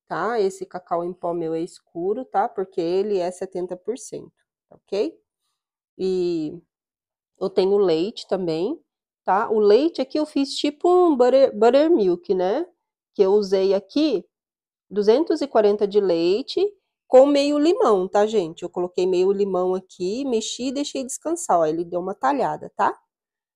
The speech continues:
Vou usar esse aqui, tá? Eu vou usar meio limão, tá?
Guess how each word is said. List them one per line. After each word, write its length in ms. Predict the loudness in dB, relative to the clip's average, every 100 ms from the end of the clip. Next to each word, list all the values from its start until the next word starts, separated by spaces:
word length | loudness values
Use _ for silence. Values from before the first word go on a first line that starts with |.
| _
Vou 180 | -8 -6
usar 260 | -4 -2 -4
esse 180 | -6 -10
aqui, 460 | _ -12 -10 -10 _ _ _ _ _ -4
tá? 160 | -2 -2
Eu 80 |
vou 180 | 2 2
usar 220 | 4 2
meio 380 | 4 4 6 4
limão, 720 | 2 0 -2 -2 0 0 -2 -8 _ _ _ _
tá? 340 | 2 2 2